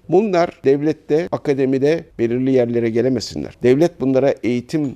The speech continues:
veya başka türlü yatırım yapmasın. Bunlar tespit edilsinler. Bunlar görevlerini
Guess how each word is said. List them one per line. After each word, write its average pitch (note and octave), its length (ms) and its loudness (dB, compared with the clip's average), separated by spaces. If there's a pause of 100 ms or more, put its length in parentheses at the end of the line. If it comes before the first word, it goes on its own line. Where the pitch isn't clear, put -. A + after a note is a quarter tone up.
(100)
veya B2 320 4
başka G#2+ 260 -4
türlü A#2+ 260 -6
yatırım A#2+ 440 -2
yapmasın. B2 640 -2
Bunlar A3 300 0
tespit - 440 -6
edilsinler. G3 580 -2
Bunlar E3+ 420 4 (100)
görevlerini D3+ 720 2